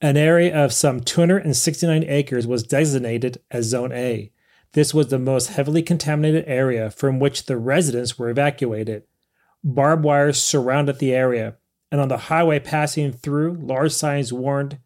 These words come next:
'Contaminated area, roll up windows, close vents, do not stop,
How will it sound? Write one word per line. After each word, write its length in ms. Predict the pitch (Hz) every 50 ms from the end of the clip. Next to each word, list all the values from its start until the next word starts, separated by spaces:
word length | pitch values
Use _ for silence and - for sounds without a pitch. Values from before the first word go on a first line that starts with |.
| _ _ _
'Contaminated 920 | - 165 156 - - 170 185 185 190 202 196 202 202 202 202 202 202 - - _ _ -
area, 500 | 185 170 156 147 135 127 117 113 110 - _ _ _ _ _ -
roll 260 | 123 127 143 147 165
up 180 | 170 165 -
windows, 640 | - 151 151 143 139 131 123 120 113 107 107 - - - _ _ _ _ _ -
close 400 | - - 175 175 185 190 165 143
vents, 440 | 139 139 131 123 120 120 - - - _ _ _ _ 147
do 160 | 131 160 185
not 200 | 202 214 208 175
stop, 480 | - - 196 185 170 131 123 - _